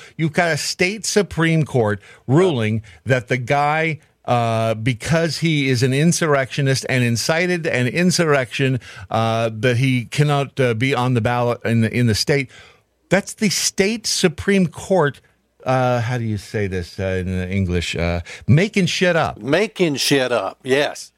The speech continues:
Speaker 2: I've
Speaker 1: That's
Speaker 2: heard it
Speaker 1: all
Speaker 2: the
Speaker 1: they
Speaker 2: same.
Speaker 1: did.
Speaker 2: He wasn't convicted of insurrection. He wasn't even
Speaker 1: He wasn't even
Speaker 2: indicted
Speaker 1: he
Speaker 2: for
Speaker 1: wasn't
Speaker 2: it.
Speaker 1: accused.
Speaker 2: Well, yeah.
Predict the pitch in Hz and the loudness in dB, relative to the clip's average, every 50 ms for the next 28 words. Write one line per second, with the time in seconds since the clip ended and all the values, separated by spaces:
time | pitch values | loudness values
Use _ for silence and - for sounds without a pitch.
0 | - 113 139 175 185 220 202 196 214 196 180 190 202 185 202 202 185 160 185 208 | -6 -2 0 0 2 2 0 0 0 2 2 2 2 2 0 0 0 2 2 2
1 | 208 190 139 107 - 147 185 214 262 277 - - - - 214 185 160 - 175 170 | 2 2 0 0 0 -2 0 0 0 0 0 0 -2 -2 -2 -2 0 -2 -2 -2
2 | - 156 143 139 131 139 131 - - 131 123 123 131 143 - - 190 214 226 - | 0 0 0 0 0 0 -4 -4 -4 0 0 0 0 0 -2 -6 -6 -6 -8 -10
3 | _ - _ _ - 202 226 233 220 202 165 190 196 208 202 190 190 202 226 247 | _ -20 _ _ -2 0 2 2 2 2 0 0 0 0 0 0 0 2 2 0
4 | - 294 311 240 240 226 214 208 196 180 156 170 180 180 175 180 180 202 165 175 | 0 2 2 2 2 2 2 0 0 0 -2 -2 -2 0 0 0 0 2 2 2
5 | 202 214 220 208 - 202 202 196 175 - - 220 254 262 254 240 202 143 110 - | 2 2 2 2 2 2 2 0 0 0 0 0 2 2 2 2 2 0 0 -4
6 | - - - 131 151 185 262 330 311 | -6 -8 -4 0 0 0 0 -2 -6